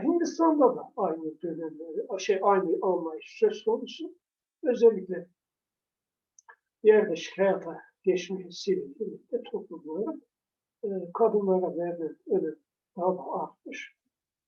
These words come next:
E, ve Vedalarda, Vedalarda geçen, e, ifadelere göre Hindistan'da kadınların ordunun içinde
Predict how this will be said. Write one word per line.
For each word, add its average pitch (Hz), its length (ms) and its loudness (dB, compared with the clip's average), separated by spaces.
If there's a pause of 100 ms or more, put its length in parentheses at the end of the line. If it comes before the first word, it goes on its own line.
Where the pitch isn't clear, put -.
E, 208 60 -2 (1120)
ve 214 240 8
Vedalarda, 156 760 4 (220)
Vedalarda 165 760 -6
geçen, 151 440 -12 (240)
e, 185 40 -20 (460)
ifadelere 180 720 -4
göre 185 260 -10 (680)
Hindistan'da 190 1600 -6
kadınların 202 600 -2
ordunun 196 400 0
içinde 262 380 -12